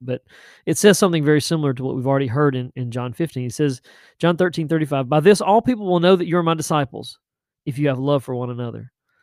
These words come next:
So we're united positionally, we're united practically, we're united in love for the glory of God. Uh, <clears throat> let me pray for you, all right? Father, thank you for this day.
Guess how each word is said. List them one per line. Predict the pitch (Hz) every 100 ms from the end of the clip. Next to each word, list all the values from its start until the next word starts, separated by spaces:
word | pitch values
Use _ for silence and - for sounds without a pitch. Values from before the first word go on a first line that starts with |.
| _ _ _
So | - 160
we're | 139 127
united | 127 131 143 143 135
positionally, | 135 135 131 143 135
we're | 123
united | 120 123 113
practically, | - 120 113 - 120 113
we're | 117
united | 120 113 107 107
in | 107 104
love | 101 110 -
for |
the | 117
glory | 110 113 104
of | 101
God. | 101 95 117 _ - - - - - - -
Uh, | 147 143 135 - -
<clears throat> | - 226 180 120 - - _
let | 208
me | 233
pray | - 143
for | 123 120
you, | 123 - _ -
all | 151
right? | 226 _ _ _
Father, | 185 180
thank | 165 190 -
you | 127
for | 127
this | 127
day. | 127 139